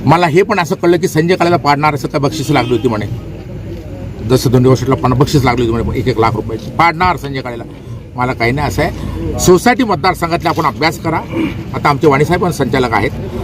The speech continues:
सोसायटी मतदारसंघातले जे तालुक्यातले सगळ्या पक्षाचे जे संचालक आहेत, ते क्रीम आहे.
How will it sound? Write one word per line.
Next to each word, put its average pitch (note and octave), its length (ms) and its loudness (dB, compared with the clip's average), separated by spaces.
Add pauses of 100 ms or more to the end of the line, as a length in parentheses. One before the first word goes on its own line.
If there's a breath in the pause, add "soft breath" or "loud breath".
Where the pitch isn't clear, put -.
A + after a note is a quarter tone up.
(120)
सोसायटी G3 320 2
मतदारसंघातले D3 680 -2
जे D3 140 2 (140)
तालुक्यातले C3+ 360 0
सगळ्या C#4+ 260 4
पक्षाचे C3+ 500 -6 (420)
जे D#3 100 2
संचालक C3 400 -2
आहेत, E3+ 100 0
ते - 160 -6
क्रीम C3+ 240 4
आहे. A2+ 100 0